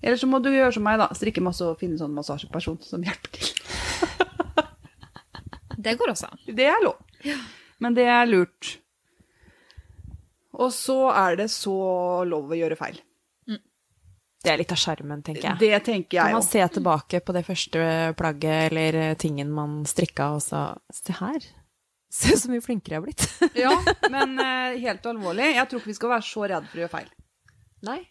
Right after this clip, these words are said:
Speaker 1: For det er det
Speaker 3: Nei.
Speaker 1: vi lærer av. Det er det neste gang du kommer opp i samme problem, så har du løst det før, og da er det lettere.
Speaker 2: Da er det lettere, absolutt. Og jeg tenker sånn, jeg strikka jo den der Nancy-genseren nå, og der er det en feil. Og jeg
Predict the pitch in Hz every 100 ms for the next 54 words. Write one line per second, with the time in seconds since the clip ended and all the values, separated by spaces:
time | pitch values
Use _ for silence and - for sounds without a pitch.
0 | - 233 214 185 185 214 165 160 147 -
1 | _ _ 226 247 226 233 262 - 190 190
2 | - 254 170 180 196 208 190 190 190 208
3 | 208 165 - 220 - 370 453 285 269 254
4 | 285 330 - - - - 220 233 220 175
5 | 185 180 - 147 - - - 196 143 -
6 | - - - - 220 214 202 226 202 208
7 | 190 185 - - 233 233 233 226 - 233
8 | 185 185 180 175 190 185 185 190 185 185
9 | 185 180 170 - 185 175 202 196 226 392
10 | - - _ _ _ - 220 226 240 185
11 | 185 196 185 175 175 180 - 220 208